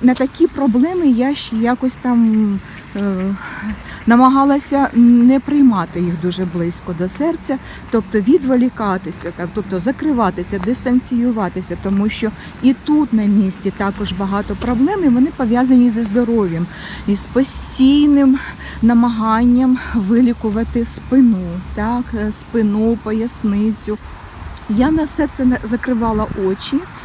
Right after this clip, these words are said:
але, знаєте, як то кажуть, все-таки стався випадок, який просто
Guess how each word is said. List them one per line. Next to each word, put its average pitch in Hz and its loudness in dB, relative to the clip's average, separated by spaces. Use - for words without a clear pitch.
але, 285 0
знаєте, 262 0
як 247 -6
то 233 -6
кажуть, 240 -2
все-таки 269 -4
стався 240 -2
випадок, 240 -2
який 247 0
просто 233 -4